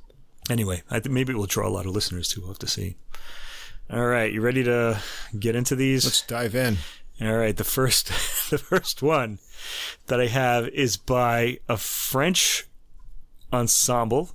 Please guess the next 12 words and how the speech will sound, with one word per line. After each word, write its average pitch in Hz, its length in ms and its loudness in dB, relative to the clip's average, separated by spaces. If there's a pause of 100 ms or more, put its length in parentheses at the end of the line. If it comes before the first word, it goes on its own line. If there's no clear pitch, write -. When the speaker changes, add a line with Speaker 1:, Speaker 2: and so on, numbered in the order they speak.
Speaker 1:
It's - 100 -10
four 147 440 2
women, 131 540 2
two 143 240 2
vocalists 131 760 2 (420)
and 104 160 -6
two 127 340 2
instrumentalists, 117 920 0 (540)
who 123 80 0
call 147 260 0
themselves 117 580 0 (720)
Les 127 360 4